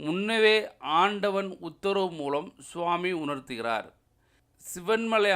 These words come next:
ஆண்டவர் பக்தர்களின் கனவில் வந்து குறிப்பால் உணர்த்தி அது சம்பந்தமான பொருள்களை உத்தரவு பெட்டியில் வைப்பது தொன்று தொட்டு வழங்கி வருகிறது. பக்தர்கள்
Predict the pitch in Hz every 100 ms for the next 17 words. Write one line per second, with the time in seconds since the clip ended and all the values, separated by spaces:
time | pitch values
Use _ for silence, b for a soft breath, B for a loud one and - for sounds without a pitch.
0 | 151 147 147 131 127 175 - _ _ _
1 | _ _ - 156 - _ 226 208 196 202
2 | 190 170 156 165 180 175 143 135 156 185
3 | - _ _ - 190 214 196 - 202 196
4 | 180 151 147 139 147 170 185 151 175 165
5 | 165 175 208 202 202 196 190 180 156 175
6 | 165 170 170 - 165 196 196 190 165 170
7 | 165 156 151 147 151 151 185 185 _ 170
8 | 170 175 180 170 160 175 151 147 151 147
9 | 151 135 120 113 107 113 - _ _ b
10 | b b b b b _ 170 165 - 220
11 | 208 214